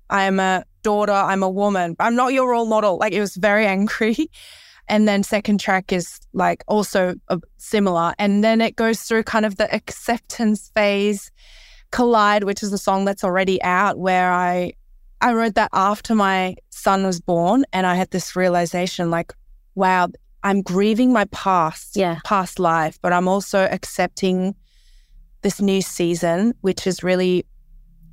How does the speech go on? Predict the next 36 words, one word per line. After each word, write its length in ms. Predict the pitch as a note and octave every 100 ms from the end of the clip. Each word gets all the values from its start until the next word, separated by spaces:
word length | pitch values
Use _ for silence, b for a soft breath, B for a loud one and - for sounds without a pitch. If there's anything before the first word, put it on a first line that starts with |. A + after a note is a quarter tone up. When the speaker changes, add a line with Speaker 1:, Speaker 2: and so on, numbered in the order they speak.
| - - -
Speaker 1:
difficult, 520 | F#3 - G3+ G3 -
but 120 | G3+
also 340 | F#3 F#3+ - F#3+
really 300 | F#3 G3 G3
beautiful. 600 | F3+ F3+ F#3 F3 F3+ E3+
And 120 | F3+
I'm 160 | F#3 F#3
going 240 | F#3 F#3
to 400 | - G3+ F#3+ F3+ -
bravely 640 | - F#3+ G3+ F3+ G3+ G3+ -
take 260 | - G3 G3
that 160 | E3+
step 400 | - - F3+ F3 -
and 260 | E3+ E3+
collide 460 | - - E3+ E3+ E3+
with 80 | F3
this 180 | E3+ -
new 160 | E3
world. 280 | D#3+ D#3 D#3 -
And 200 | F#3 F3+
then 120 | F3
it, 160 | - - - - - - - -
so 260 | - - F3
on 160 | D#3+ D#3
and 160 | D#3
so 120 | - D#3+
on. 300 | D3+ E3+ B B B B -
And 300 | G#3 G3+ G3+
so 580 | - G#3 G3 G3 G3+ G3+ - _ _ _
it's 240 | A3+ - -
just 200 | A3+ B3+
about 280 | G#3+ G#3
the 100 | A3+ -
in-betweenness 960 | A#3 A#3 A3 - - G#3+ A3+ F#3+ - -
of 320 | F3+ F3+ -
being, 360 | - F#3 F3+ F3+